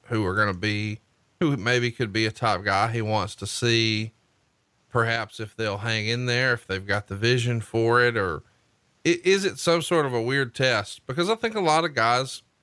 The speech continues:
probably come over and think, "Well, I've got this big contract and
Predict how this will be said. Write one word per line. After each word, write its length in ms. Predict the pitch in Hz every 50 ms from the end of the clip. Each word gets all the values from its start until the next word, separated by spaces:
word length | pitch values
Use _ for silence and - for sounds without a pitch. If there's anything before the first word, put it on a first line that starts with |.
| _ _ _ _ _ _ _
probably 460 | - 147 123 113 113 113 120 123 123
come 220 | 117 - 131 120 117
over 340 | 98 95 98 104 135 139 123
and 100 | 104 -
think, 220 | - 95 95 104
"Well, 180 | 123 143 135 101
I've 140 | 90 98
got 180 | 107 101 95 -
this 140 | - - -
big 180 | - 92 90
contract 720 | - - 135 143 151 143 - - 147 139 135 131 - _ -
and 160 | 98 78